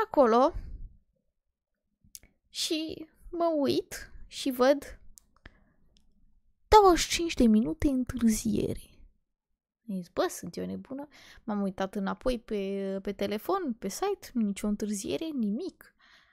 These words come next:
Ok, interesant. Uh, Ștefan a făcut spume că plecase de acasă și nu și-a luat absolut nimic și am plecat amândoi de acasă în efectiv cinci secunde ca să prindem trenul.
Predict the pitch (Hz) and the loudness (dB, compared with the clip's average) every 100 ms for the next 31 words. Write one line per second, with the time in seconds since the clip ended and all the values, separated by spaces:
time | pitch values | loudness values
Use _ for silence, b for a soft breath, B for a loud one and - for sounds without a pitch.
0 | b _ _ - 240 - 381 226 233 208 | b _ _ -12 -10 -4 -4 -4 -6 -6
1 | 233 233 247 320 262 190 - - 202 202 | -4 -4 -4 -6 -6 -8 -16 -10 -6 -4
2 | 202 - 226 240 226 226 - - - 311 | -6 -6 0 2 0 -6 -10 -14 -6 -2
3 | 220 180 - 196 190 185 180 185 - - | 0 -2 -4 -2 -2 0 -2 -4 -10 -20
4 | - 208 208 202 202 196 196 196 196 190 | -4 -2 0 0 0 -4 0 -2 -2 -6
5 | 202 196 196 196 - 208 196 - 190 185 | -4 -4 0 0 2 0 0 -2 -2 -2
6 | 185 208 190 - b b - - 208 190 | -2 -4 -8 -18 b b -14 0 0 0
7 | 196 190 214 202 202 208 220 202 190 196 | -4 -2 0 2 0 0 0 0 0 2
8 | 196 - 196 185 180 185 185 - 202 190 | 0 -2 -4 -2 -4 -6 -6 -6 -4 -4
9 | 175 202 196 190 185 - 214 190 - - | -4 -4 -4 -8 -8 -6 -4 -4 -6 -6
10 | 180 - 190 180 180 180 - 196 202 190 | -8 -6 -8 -6 -6 -8 -8 -8 -8 -6
11 | 170 175 196 285 196 165 | -8 -8 2 2 2 -6